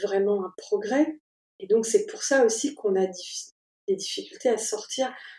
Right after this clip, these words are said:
de ce paradigme de, euh, c'est un progrès et, euh, et, et donc, voilà, il faut, il s'agit pas de jeter le bébé avec l'eau du bain.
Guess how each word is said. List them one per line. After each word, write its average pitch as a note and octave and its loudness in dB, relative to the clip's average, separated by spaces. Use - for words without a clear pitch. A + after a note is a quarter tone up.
de G#3 0
ce G#3 4
paradigme G3+ 0
de, G#3 6
euh, G#3 6
c'est - -2
un G3+ 4
progrès A3+ 0
et, G#3+ 6
euh, F#3 -4
et, G3+ 0
et - -2
donc, A3 2
voilà, G#3+ 6
il F#3 2
faut, - -8
il - -4
s'agit F#3+ 0
pas A3+ 8
de A3+ 2
jeter G3 6
le A3 6
bébé A3 10
avec - 6
l'eau G3 4
du F#3+ -6
bain. B3+ 4